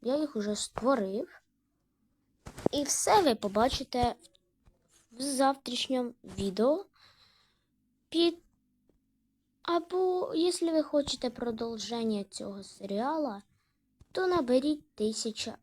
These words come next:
лайків. О,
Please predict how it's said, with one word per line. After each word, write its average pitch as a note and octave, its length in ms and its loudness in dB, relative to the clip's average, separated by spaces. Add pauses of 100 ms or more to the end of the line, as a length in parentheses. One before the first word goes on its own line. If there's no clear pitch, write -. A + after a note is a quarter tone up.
(120)
лайків. G3+ 600 -8 (2250)
О, G#3+ 300 4